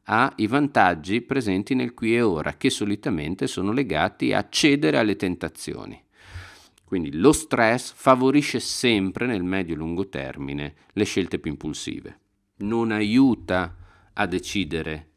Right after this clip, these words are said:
in modo lucido, non aiuta a sopprimere il desiderio. Noi possiamo anche resistere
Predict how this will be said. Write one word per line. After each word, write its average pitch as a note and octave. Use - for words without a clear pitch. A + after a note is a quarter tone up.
in G#2
modo D#2
lucido, D#2
non G2
aiuta G#2
a A#2+
sopprimere G#2
il G2
desiderio. G2
Noi E3+
possiamo C3+
anche F3+
resistere F#2